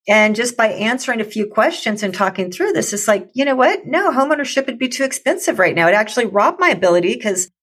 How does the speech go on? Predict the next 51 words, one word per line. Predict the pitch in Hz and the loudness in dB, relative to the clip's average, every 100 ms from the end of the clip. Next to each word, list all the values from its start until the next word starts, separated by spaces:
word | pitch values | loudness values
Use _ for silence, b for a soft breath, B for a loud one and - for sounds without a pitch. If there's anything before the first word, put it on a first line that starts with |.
| _ - | _ -2
you | 233 | 2
know, | 170 208 | 4 4
we'd | 208 | 0
be | 208 | -2
putting | 208 226 196 | -4 -2 2
a | |
lot | 190 196 | 2 2
of | |
money | 190 185 | -2 -2
in | 175 | -2
the | 156 | -2
house | 156 - 156 151 - | -2 0 0 -2 -4
and | 185 | 0
we'd | 185 180 | 0 0
be | 175 | -4
spending | - 285 302 294 269 | -2 -2 -2 -4 -4
more | 269 254 247 | 0 2 2
and | 202 185 | 2 0
da, | 196 | 0
da, | 180 | 0
da, | 175 | 0
da, | 170 | 0
da | 170 - - | 0 0 0
to | |
get | - 170 | -2 -2
the | 170 | 0
house | 170 - | -2 -2
we | 170 | -4
want. | 277 262 240 | 0 0 2
It | |
would | 175 175 | 2 2
be | 175 | 2
this | 165 - | 0 -4
expensive." | - - 262 254 247 247 | -8 -2 0 2 0 2
Now, | 196 185 - _ _ | 2 0 -4 _ _
do | 233 | 0
we | 240 | 2
want | 233 | 2
to | 214 | 2
be | 226 | 2
in | 202 | 4
an | 185 | 2
apartment | 180 196 175 175 | 0 -2 -2 -4
forever? | 185 202 320 330 | 0 2 0 0
No, | 370 330 | 0 0
but | 190 180 | 2 0
for | - | 0
this | 220 262 | 0 0
stage | - 269 214 | 0 -2 -2
of | 185 | -2
life, | 175 151 185 | 2 2 2